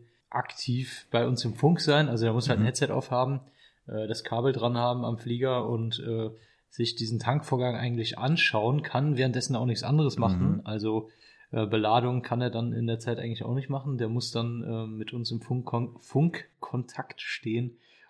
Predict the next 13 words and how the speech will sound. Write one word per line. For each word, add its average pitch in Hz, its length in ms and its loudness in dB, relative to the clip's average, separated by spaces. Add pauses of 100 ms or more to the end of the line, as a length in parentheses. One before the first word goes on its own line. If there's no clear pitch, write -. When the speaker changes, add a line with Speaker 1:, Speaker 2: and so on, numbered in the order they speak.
Speaker 1:
und 107 220 -8 (920)
mit 131 220 -6
uns 113 180 -6
halt, 117 300 2
äh, 117 100 0
besprechen 113 560 -2
und, 113 300 -4 (120)
äh, - 140 -16
Bescheid 123 400 -2
sagen, 110 300 0
falls 107 160 -2
irgendwas 110 200 -8
passiert, - 440 -6